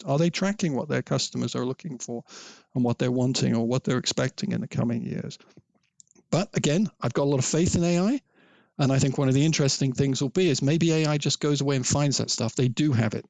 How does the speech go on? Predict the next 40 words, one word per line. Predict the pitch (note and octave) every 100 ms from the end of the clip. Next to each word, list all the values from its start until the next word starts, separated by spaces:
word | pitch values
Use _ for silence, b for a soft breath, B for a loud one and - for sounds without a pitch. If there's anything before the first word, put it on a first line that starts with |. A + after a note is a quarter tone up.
| _
They're | B2+
not | C#3 E3+
sure | - A#3+
they, | A#3 C#3+
they | D3
didn't | D#3 A3
know | G3+ G#3+
it, | G#3 _ b b b _
but | C#3 C#3+ _ _
the | -
way | C3 D3+
it | F#3
can | E3+
scour | E3 - D#3+ D#3+
people's, | E3+ D#3+ E3+ D3 - -
you | D3
know, | C#3
databases | C3+ D3 D3+ D3+ D3 D#3+ D3
and | C3+ C3+
information, | C3+ C#3 D3+ D3+ F3+ F3 -
it's | - -
possible | - C3 - D3+ C#3+
it |
just | E3+ C3+
goes | - C3
and | C3 B2+
digs | C#3+ -
it | C3+
out. | D3+ -
So | -
it | B2+ D#3
is | D3+
an |
in-, | D3 D3+
it's | D#3 D3
a |
really | C#3 D3+ C#3
interesting | C#3 C#3 C3 - C3
prediction. | C#3 C#3+ - B2
It's | A#2 A#2+ -